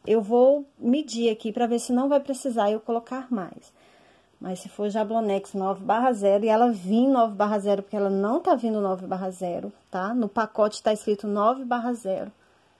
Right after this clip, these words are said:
Mas elas tão vindo quase do tamanho da onze barra zero. Então, vamos lá, ó. Vou fazer a costura bem aqui, ó. Bem pertinho da outra costura,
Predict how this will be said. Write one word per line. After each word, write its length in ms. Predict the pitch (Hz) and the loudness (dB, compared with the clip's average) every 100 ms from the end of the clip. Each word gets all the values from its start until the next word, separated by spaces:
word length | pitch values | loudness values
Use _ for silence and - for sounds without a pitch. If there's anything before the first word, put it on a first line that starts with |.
| _ _ _ _ _ _ _ _ _ _ _ | _ _ _ _ _ _ _ _ _ _ _
Mas 320 | - 208 202 196 | -8 -4 -2 2
elas 260 | 202 208 | 2 2
tão 220 | - 220 | -2 -4
vindo 340 | 196 214 220 247 - | -2 -4 -4 -8 -2
quase 600 | 240 208 226 240 302 311 | 2 4 2 0 -4 -4
do 180 | 240 240 | -4 -2
tamanho 440 | 262 240 214 214 | 2 2 2 0
da 220 | 208 240 | 0 0
onze 280 | 214 202 202 | 0 -2 -4
barra 260 | 214 220 294 | -6 -4 -4
zero. 400 | - 190 - - - - - - - - - - _ _ _ _ _ _ _ _ | -2 -4 -6 -16 -16 -16 -16 -18 -20 -20 -20 -20 _ _ _ _ _ _ _ _
Então, 220 | - 202 196 | -10 -6 -4
vamos 320 | 226 247 262 | -2 -2 -2
lá, 160 | - - _ | -6 -8 _
ó. 240 | - 196 170 _ _ _ _ _ _ _ - | 2 2 2 _ _ _ _ _ _ _ -14
Vou 300 | 190 226 247 | 0 4 4
fazer 380 | - 226 208 196 | 2 0 2 0
a 40 | |
costura 540 | 202 202 - 196 190 202 | 0 -12 -4 -2 -2 -4
bem 720 | 190 185 185 208 208 233 254 | -12 -8 0 0 2 2 0
aqui, 380 | 262 - 202 185 | -2 -4 -6 2
ó. 240 | 190 233 269 _ _ _ _ _ _ _ _ _ _ _ _ _ | 4 2 -2 _ _ _ _ _ _ _ _ _ _ _ _ _
Bem 300 | 190 190 240 | -8 -2 0
pertinho 640 | 269 294 285 - 226 220 220 | 0 0 -2 -6 -4 -2 2
da 120 | 233 | 2
outra 280 | 226 220 240 | 2 0 -4
costura, 600 | 277 269 - 233 233 | -4 -8 -2 2 2